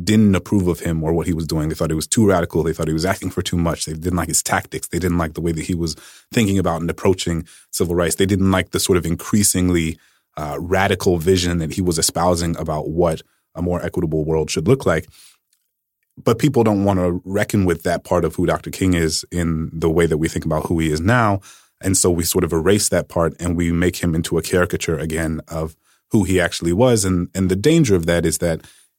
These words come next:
when you make a caricature of someone like Doctor King, you make a caricature of an entire movement, right? And so that's when people fail to consider the fact that the civil rights movement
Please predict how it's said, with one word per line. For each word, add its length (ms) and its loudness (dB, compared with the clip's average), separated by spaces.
when 160 2
you 60 6
make 180 2
a 40 2
caricature 720 2
of 440 -2
someone 300 0
like 160 -2
Doctor 260 -6
King, 260 2
you 80 2
make 180 -2
a 40 -6
caricature 500 0
of 100 2
an 60 0
entire 380 0
movement, 400 -2
right? 140 -2
And 80 -4
so 100 2
that's 240 0
when 140 -2
people 420 0
fail 280 2
to 340 0
consider 380 0
the 80 -4
fact 300 -4
that 80 -18
the 100 -6
civil 180 -4
rights 240 0
movement 360 0